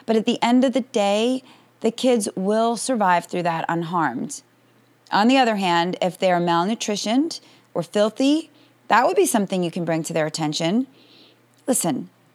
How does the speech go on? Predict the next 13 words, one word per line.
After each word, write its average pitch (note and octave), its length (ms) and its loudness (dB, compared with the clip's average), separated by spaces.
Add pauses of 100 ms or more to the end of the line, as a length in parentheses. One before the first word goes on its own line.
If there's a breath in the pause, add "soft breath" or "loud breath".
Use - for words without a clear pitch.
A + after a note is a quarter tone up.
(160)
guys, E3 380 -2
my G#3 340 2
ex - 500 -2 (260 soft breath)
used G3+ 200 -4
to G#3 60 -4
give F3 220 2
my G3+ 180 0
kids G#3 260 -6
coffee E3+ 420 -4
at F3 140 -6
six - 280 -8
years G#3+ 220 -4
old, D#3+ 420 -4